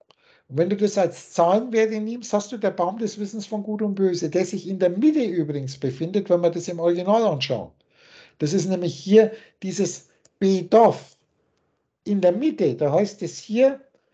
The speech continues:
lieblich anzusehen, gut zu speisen und der Baum des Lebens in der Mitte des Gartens und dem Baum der Erkenntnis von Gut und Böse. Beide sind in der Mitte. Und dieses Hagan, da steht immer nur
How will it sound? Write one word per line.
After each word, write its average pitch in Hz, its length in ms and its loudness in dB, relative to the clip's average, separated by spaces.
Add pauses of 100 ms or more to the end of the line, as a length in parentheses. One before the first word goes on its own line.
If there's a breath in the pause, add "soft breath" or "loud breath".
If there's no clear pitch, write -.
(200)
lieblich 226 480 -2
anzusehen, 254 760 -4
gut 254 240 -6
zu 226 120 -2
speisen 220 560 0
und 220 140 -8
der 190 100 4
Baum 226 400 2
des 226 220 -6
Lebens 254 440 -6
in 226 140 -10
der 196 160 2
Mitte 269 400 -4
des - 320 -6
Gartens 226 460 0
und 226 320 -12
dem 196 200 0
Baum 220 360 0
der 226 100 2
Erkenntnis 220 480 -6
von 226 160 -8
Gut 233 180 -8
und 233 140 -8
Böse. 185 320 -2
Beide 240 540 0
sind 233 300 -10
in 220 140 -8
der 202 120 -2
Mitte. 175 380 -8 (2000 soft breath)
Und 156 180 -8
dieses 202 320 0
Hagan, 185 760 6 (720)
da 147 120 -4
steht 202 340 -6
immer 214 200 -2
nur 220 400 2